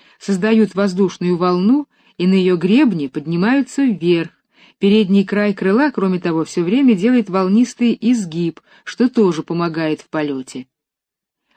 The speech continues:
Полёт насекомых, и то очень относительно,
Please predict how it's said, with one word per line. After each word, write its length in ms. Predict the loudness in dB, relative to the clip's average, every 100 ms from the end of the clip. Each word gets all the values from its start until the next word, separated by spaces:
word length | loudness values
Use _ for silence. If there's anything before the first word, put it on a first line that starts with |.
| _
Полёт 380 | 0 2 4 4
насекомых, 800 | 2 0 -2 2 2 2 -2 -14 -8
и 120 | -4
то 220 | 0 0
очень 380 | 0 -2 -2 -6
относительно, 840 | -4 -8 -4 -4 -2 -4 -6 -8